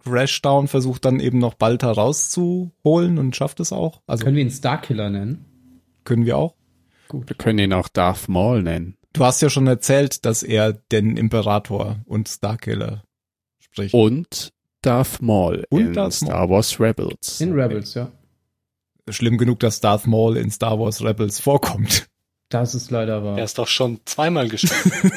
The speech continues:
Speaker 2: <laughs>
Speaker 4: oder?
Speaker 2: Mhm.
Speaker 4: Dreimal anscheinend.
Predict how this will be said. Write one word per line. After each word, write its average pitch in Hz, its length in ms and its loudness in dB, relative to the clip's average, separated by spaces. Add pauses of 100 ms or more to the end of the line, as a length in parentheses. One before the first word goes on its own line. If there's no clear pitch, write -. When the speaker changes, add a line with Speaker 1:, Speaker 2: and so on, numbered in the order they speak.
Speaker 2:
<laughs> 202 100 2
Speaker 4:
oder? 165 180 -2 (720)
Speaker 2:
Mhm. 127 680 0 (1400)
Speaker 4:
Dreimal 107 560 0
anscheinend. 85 720 -6